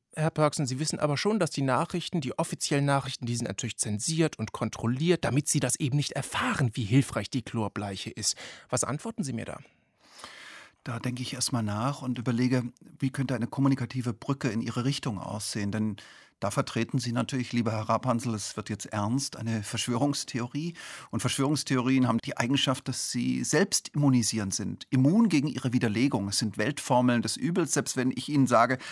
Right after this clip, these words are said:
Speaker 2: es gibt gar keine Indizien für diese Verschwörung, sagen Sie eben die Tatsache, dass es gar keine Beweise gibt, ist der Beweis für die absolute Raffinesse der Verschwörer, die garantiert und so geschickt alle Spuren verwischen.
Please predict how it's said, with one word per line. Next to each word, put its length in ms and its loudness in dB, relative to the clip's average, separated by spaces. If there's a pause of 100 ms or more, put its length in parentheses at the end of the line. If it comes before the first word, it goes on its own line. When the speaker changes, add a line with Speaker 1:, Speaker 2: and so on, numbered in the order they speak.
Speaker 2:
es 80 -2
gibt 140 -2
gar 100 4
keine 220 2
Indizien 500 4
für 100 -2
diese 180 2
Verschwörung, 560 0 (300)
sagen 260 2
Sie 220 2
eben 220 2
die 100 2
Tatsache, 360 -2
dass 100 -2
es 60 -4
gar 100 0
keine 180 2
Beweise 460 2
gibt, 180 -4
ist 300 0 (480)
der 80 2
Beweis 400 4
für 120 0
die 180 -2 (100)
absolute 540 0
Raffinesse 480 4
der 120 2
Verschwörer, 460 4 (360)
die 60 0
garantiert 640 2 (140)
und 160 0
so 120 2
geschickt 500 0
alle 160 0
Spuren 720 0
verwischen. 460 0